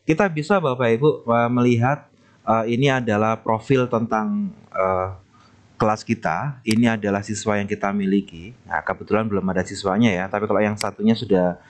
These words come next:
ada ya. Ini adalah, eh, kelas yang saya miliki, ini adalah siswa saya, ada tiga puluh dua siswa. Ini adalah perekaman yang pernah saya laksanakan dengan siswa. Ini adalah tes yang sudah pernah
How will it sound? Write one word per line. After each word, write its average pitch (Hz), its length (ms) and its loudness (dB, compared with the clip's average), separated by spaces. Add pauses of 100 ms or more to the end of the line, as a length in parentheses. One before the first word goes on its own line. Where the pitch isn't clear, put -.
(160)
ada 95 400 -2
ya. 90 240 -2 (320)
Ini 101 240 4
adalah, 104 560 0 (1040)
eh, - 320 0
kelas - 640 -2
yang 101 240 2
saya 95 240 -2
miliki, 107 560 0 (160)
ini 101 160 4
adalah 98 320 0
siswa 98 320 -4
saya, 101 560 -2 (240)
ada 92 640 0
tiga 101 480 -2
puluh 101 240 0
dua 92 240 2
siswa. 104 560 -2 (480)
Ini 110 240 6
adalah 104 240 0
perekaman 113 560 -2
yang 107 160 -6
pernah 107 160 0
saya 104 240 -2
laksanakan 101 460 -4 (100)
dengan 95 160 -2
siswa. 98 560 -2 (400)
Ini 110 320 4
adalah 98 320 -2
tes - 480 -4
yang 101 160 2
sudah 98 240 2
pernah 95 320 -2